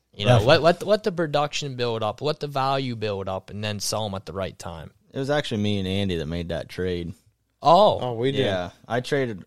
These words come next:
Speaker 3: Hopkins, Chase Edmonds, and a third for Miles Sanders, Cole Kmet, and a twenty twenty-two first.
Speaker 1: Okay. Well, I wonder what
Speaker 4: Ooh.
Speaker 1: that twenty twenty-two first turned into.
Speaker 3: <laughs> Um,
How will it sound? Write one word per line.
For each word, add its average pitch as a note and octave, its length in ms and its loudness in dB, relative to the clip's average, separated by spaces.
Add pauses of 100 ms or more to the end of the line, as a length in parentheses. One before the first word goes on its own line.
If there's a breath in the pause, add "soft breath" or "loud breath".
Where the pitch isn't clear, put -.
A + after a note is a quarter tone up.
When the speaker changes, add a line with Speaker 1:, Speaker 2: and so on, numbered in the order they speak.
Speaker 3:
Hopkins, C#3 720 0
Chase B2+ 380 -2
Edmonds, B2+ 360 0
and G2+ 120 -4
a - 20 -6
third A2+ 560 -2
for G2 160 -12
Miles G#2 380 -2
Sanders, A2 500 -6
Cole G#2+ 300 -4
Kmet, G#2+ 400 -4 (100)
and G2 160 -6
a E2+ 160 -6
twenty G2+ 260 -8
twenty-two F#2 460 -14 (140)
first. E2+ 400 -14 (180)
Speaker 1:
Okay. F#2+ 380 -4 (160)
Well, C3 180 -4
I - 20 2
wonder D#3 160 2
what D3+ 140 4
Speaker 4:
Ooh. - 40 0
Speaker 1:
that B2+ 180 4
twenty C#3+ 220 -4
twenty-two C3 340 -6
first C3+ 420 10
turned B2+ 220 8
into. C#3 500 4
Speaker 3:
<laughs> - 40 -20 (520)
Um, C#3+ 960 2